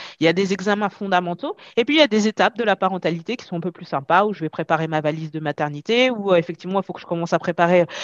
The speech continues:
la chambre de mon enfant. Et puis quand on arrive là où on aura vraiment le moins de temps possi-, le moins de temps, c'est quand les enfants arrivent et là, effectivement, on, on a moins de temps.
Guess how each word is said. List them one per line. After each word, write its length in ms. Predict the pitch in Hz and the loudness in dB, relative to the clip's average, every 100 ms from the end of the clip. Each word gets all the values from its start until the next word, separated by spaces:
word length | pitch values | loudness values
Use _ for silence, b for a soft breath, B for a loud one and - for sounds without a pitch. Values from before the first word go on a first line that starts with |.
| B | B
la 140 | 143 160 | 0 0
chambre 200 | 190 180 | -2 -4
de 80 | |
mon 160 | 170 170 | -4 -4
enfant. 340 | 170 151 247 B B - | -4 -2 -4 B B -4
Et 80 | |
puis 140 | 160 233 | -4 0
quand 240 | 254 254 | 0 0
on 100 | 226 | 2
arrive 440 | 208 208 233 220 156 B B | 2 2 2 0 -2 B B
là 140 | 170 220 | 2 2
où 20 | |
on 120 | 214 | 2
aura 300 | 196 180 170 - | 0 2 2 0
vraiment 320 | 165 202 233 | -2 -2 -2
le 120 | 220 | -6
moins 320 | 170 180 208 | -6 -2 -2
de 100 | 233 | -2
temps 180 | 202 185 | -4 -4
possi-, 240 | 175 170 - | -4 -6 -4
le 140 | 185 | -4
moins 220 | 185 196 | 0 0
de 40 | 185 | 0
temps, 200 | 226 277 | 0 -2
c'est 140 | - | -2
quand 200 | 170 185 | -4 -2
les 160 | 185 165 | -2 0
enfants 280 | 190 - 202 | -2 -2 0
arrivent 260 | 170 208 | 0 0
et 60 | 175 | 2
là, 120 | 151 | 2
effectivement, 480 | 170 - - 185 156 139 | 2 -4 -12 -8 -8 -10
on, 100 | 151 | -2
on 20 | |
a 100 | 143 | -2
moins 320 | 135 165 180 | -2 0 0
de 60 | 185 | 0
temps. 200 | - | -2